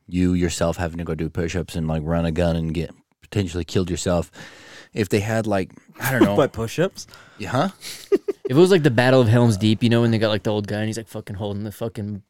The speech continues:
Speaker 2: bow and he, and he slips and hits one of the dudes and they're all lining up. Yeah, I would be, I would be that old guy still. I'd still wanna
Speaker 1: <laughs>
Speaker 2: show up, you know,
Speaker 1: Brings
Speaker 2: 'cause
Speaker 1: <laughs>
Speaker 2: it's better than just, like,
Speaker 3: Shoots one arrow, runs.
Speaker 2: Yeah.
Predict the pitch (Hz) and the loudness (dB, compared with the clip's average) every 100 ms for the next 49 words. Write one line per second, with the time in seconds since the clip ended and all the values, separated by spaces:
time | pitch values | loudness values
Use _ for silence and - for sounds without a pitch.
0 | _ 135 104 104 110 113 113 185 392 359 | _ -10 -6 -4 -4 -6 -8 -4 4 6
1 | 240 233 139 120 113 107 120 107 110 113 | 6 2 -2 -4 -6 -6 -4 -4 -4 -4
2 | 110 107 101 107 107 107 104 104 107 107 | -4 -4 -4 -4 -4 -4 -4 -6 -6 -6
3 | 117 _ _ _ _ _ _ - 120 113 | -8 _ _ _ _ _ _ -4 0 2
4 | 110 113 107 104 98 117 117 110 101 98 | 2 0 0 -2 0 0 2 2 2 0
5 | 95 98 90 98 98 101 - - - - | -2 -4 -4 -4 -2 -2 2 4 4 6
6 | 427 - 381 - 135 127 135 - 147 151 | 6 6 6 6 6 6 6 6 8 8
7 | 175 - - 156 180 190 151 - 932 277 | 6 4 2 4 6 8 6 4 2 4
8 | 240 415 - - 262 - 170 147 190 208 | 4 2 0 2 2 4 4 8 8 8
9 | 202 190 160 147 131 123 113 190 165 165 | 8 8 6 6 4 2 4 2 4 6
10 | 143 139 147 131 110 101 110 123 | 8 8 6 4 2 2 2 2